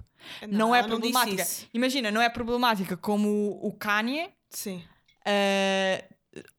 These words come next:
Speaker 2: ou seja, se ela vê que tá, tá a existir uma injustiça social, ela é capaz de reconhecer essa injustiça, mas não acho que é isso que a impede de votar no, no Trump. E eu acho mesmo que ela vota no Trump.
Speaker 1: Achas que ela vai votar Trump ou Biden?
Speaker 2: Trump.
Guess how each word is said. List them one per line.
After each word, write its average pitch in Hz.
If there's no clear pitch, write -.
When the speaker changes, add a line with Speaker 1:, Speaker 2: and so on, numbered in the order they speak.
Speaker 2:
ou 202
seja, 185
se -
ela 208
vê 208
que -
tá, 202
tá 196
a 202
existir 196
uma 202
injustiça 202
social, 208
ela 190
é 190
capaz 190
de -
reconhecer 196
essa 196
injustiça, 233
mas 240
não 247
acho 240
que -
é 240
isso 240
que 247
a 240
impede 233
de 220
votar 226
no, 233
no 240
Trump. 160
E 180
eu 196
acho 196
mesmo 202
que -
ela 202
vota 196
no 208
Trump. -
Speaker 1:
Achas 226
que -
ela 233
vai 240
votar 226
Trump 240
ou 247
Biden? 196
Speaker 2:
Trump. 160